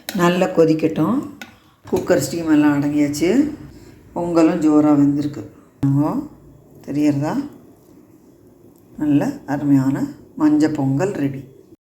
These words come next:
தாளக குழம்புக்கு வறுத்ததை மிக்சியில சேர்த்துட்டேன். இப்போ எள்ளு, அரிசி, மிளகா வத்தல் தனியா வச்சிருந்தேன் இல்லையா, அதையும் சேர்த்து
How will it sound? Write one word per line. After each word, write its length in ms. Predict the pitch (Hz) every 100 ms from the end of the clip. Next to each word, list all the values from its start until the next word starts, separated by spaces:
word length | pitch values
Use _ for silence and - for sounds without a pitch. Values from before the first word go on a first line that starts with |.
| _ _ -
தாளக 360 | 170 180 180 180
குழம்புக்கு 360 | 165 160 160 160
வறுத்ததை 340 | 151 139 147 156
மிக்சியில 300 | 151 - 170 -
சேர்த்துட்டேன். 500 | 160 - 175 214 302 - - - - - - 175
இப்போ 180 | 175 190 294 - - - _ _ _ -
எள்ளு, 400 | 180 175 175 170 180 - -
அரிசி, 400 | 156 160 - 160 156 - - -
மிளகா 240 | 151 147 143
வத்தல் 280 | 139 135 135 -
தனியா 240 | 151 156 151
வச்சிருந்தேன் 400 | 147 - 160 147
இல்லையா, 200 | 156 202 269 - - - 156
அதையும் 360 | 151 165 165 160
சேர்த்து 340 | 156 151 240